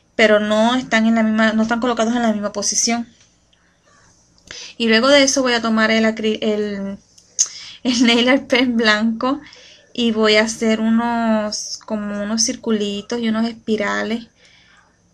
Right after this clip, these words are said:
en, encima del, de donde coloqué el tono amarillo. Indistintamente, no,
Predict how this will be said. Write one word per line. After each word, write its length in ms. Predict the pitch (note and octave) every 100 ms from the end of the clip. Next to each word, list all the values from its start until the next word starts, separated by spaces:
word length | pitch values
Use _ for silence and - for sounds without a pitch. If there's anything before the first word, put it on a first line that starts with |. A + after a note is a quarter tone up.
| - -
en, 1040 | - G#3+ G#3 G3+ G3 F#3+ G3 G#3 A3+ A3 _ _ -
encima 540 | A3+ A3+ A3+ A3 A#3+ B3
del, 520 | A#3 G#3+ G#3 G3+ F#3+
de 100 | G#3
donde 220 | G3+ G3+
coloqué 580 | G#3 G3+ G3 G#3 A3 -
el 160 | A3+ A3+
tono 220 | G#3+ G#3
amarillo. 600 | G3+ G3 G#3 G3+ G3+ G3+ - _ - - _ _ _ _ _ _ _ _ _ _ _ _ _ _ -
Indistintamente, 1000 | A#3 A#3+ B3 B3 D4 C4 A3+ A3 G#3+
no, 480 | G3 G3+ G#3+ G#3+ G#3